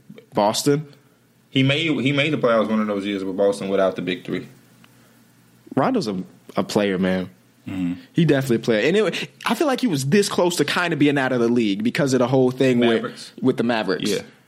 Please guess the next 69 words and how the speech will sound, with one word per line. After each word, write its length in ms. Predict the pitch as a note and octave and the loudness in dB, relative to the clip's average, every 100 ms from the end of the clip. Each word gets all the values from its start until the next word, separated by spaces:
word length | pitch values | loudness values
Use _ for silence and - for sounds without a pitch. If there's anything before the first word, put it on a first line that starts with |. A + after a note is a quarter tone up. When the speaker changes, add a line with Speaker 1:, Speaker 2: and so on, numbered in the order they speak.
| _ _ - | _ _ -6
Speaker 1:
And 80 | C#3 | -4
I'm 80 | D3 | -2
so 200 | D#3+ D3+ | -2 2
glad 260 | C#3 C3 | 2 2
he 100 | C3 | 2
revived 460 | A#2+ A#2 A#2 G#2+ G#2+ | 4 4 2 0 -2
everything. 480 | G2+ G2+ G#2 F#2+ F#2+ | -4 -2 0 0 -2
And 220 | F2+ - - - | -4 -6 -8 -4
I 80 | |
mean, 220 | A#3+ A3+ A3 | 0 0 2
yes, 260 | A3+ G3+ | 0 0
it's 120 | F#3+ F3+ | 0 0
a 60 | |
one-year 340 | D#3 E3 D#3 C#3 | 2 2 4 4
deal, 300 | C#3+ D3 C3+ | 4 4 2
but 240 | C3+ A#2 | 0 0
there 120 | E3 | 0
were 80 | F#3+ | 0
other 200 | D#3+ D3 | 0 0
offers 300 | C3+ B2+ B2+ | 0 0 -4
from 140 | C3 A#2+ | -4 -2
him. 100 | A#2 | -2
Speaker 2:
And 100 | A#2+ | -2
Speaker 1:
Apparently, 260 | D3 C#3 | 0 0
Speaker 2:
he's 60 | C3+ | 0
Speaker 1:
the 60 | G3+ | 2
Speaker 2:
going 180 | A#3 | 0
into 180 | G3 G3 | -2 -2
this, 140 | F3+ E3+ - | -2 -4 -2
he's 200 | C#3+ F3+ | -2 -2
going 180 | F#3 F#3 | -2 -2
into 140 | E3+ | -4
this 160 | D#3 D3+ | -6 -2
trying 140 | D#3 | -2
to 60 | D3 | -2
be 100 | C#3 | -4
a 40 | |
starting 240 | C3+ C3+ B2+ | -4 -4 -4
point 160 | C3+ A2+ | -4 -4
guard. 200 | - - _ _ _ _ | -6 -8 _ _ _ _
Speaker 1:
He 120 | - F3 | -2 2
Speaker 2:
won't 80 | |
Speaker 1:
should 200 | F4 G#4+ | 2 2
be. 240 | D3+ A2+ - | 2 0 -2
Yeah, 200 | G3+ C3+ | -2 -2
Speaker 2:
won't 140 | C#3 | -2
Speaker 1:
he 80 | D3+ | 0
Speaker 2:
be, 60 | G#3+ | 2
Speaker 1:
should 220 | A3 A#3+ | 2 2
Speaker 2:
but 60 | E3 | 2
Speaker 1:
be 100 | A2+ | 0
trying 260 | B2 G#2+ | 0 0
Speaker 2:
that 100 | A#2 | 0
Speaker 1:
to. 60 | G#2 | -2
Speaker 2:
just 140 | A2+ | -2
tells 160 | B2+ A2+ | -2 0
you 120 | A2 | 2
his 80 | G2+ | 0
mindset. 560 | G2+ G2 F#2+ G2+ G#2+ - _ _ _ E3+ | -2 -2 -4 -4 -6 -8 _ _ _ -2
Speaker 1:
Who 280 | G3+ D#4 F#4+ | 4 4 4
on 140 | C#4+ C4 | 2 2
this 160 | B3 | 0
squad, 540 | - G#3+ E3 C3+ C3+ - - _ _ _ _ _ _ | 2 2 2 0 -4 -10 -20 _ _ _ _ _ _
when 120 | F3+ G3 | 2 4
you 80 | |
look 220 | B3 C#4+ C#4 | 4 4 2
at 80 | |
their 140 | A#3+ A3 | 2 2
lineup, 560 | G3 C3+ B2+ B2 A2+ | 2 0 0 0 -2